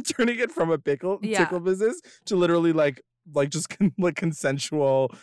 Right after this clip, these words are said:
Speaker 1: like, heterosexual <laughs> porn, soft porn. So
Speaker 2: <laughs>
Speaker 1: he goes to Tony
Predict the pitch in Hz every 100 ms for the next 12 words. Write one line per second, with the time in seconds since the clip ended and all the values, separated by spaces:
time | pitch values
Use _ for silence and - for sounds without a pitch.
0 | _ - 143 127 117 143 127 135 135 131
1 | - 160 135 - 160 131 110 107 - 117
2 | 120 143 117 87 - - - - 247 196
3 | 170 160 160 294 302 - 202 170 185 -
4 | 214 - 165 160 160 160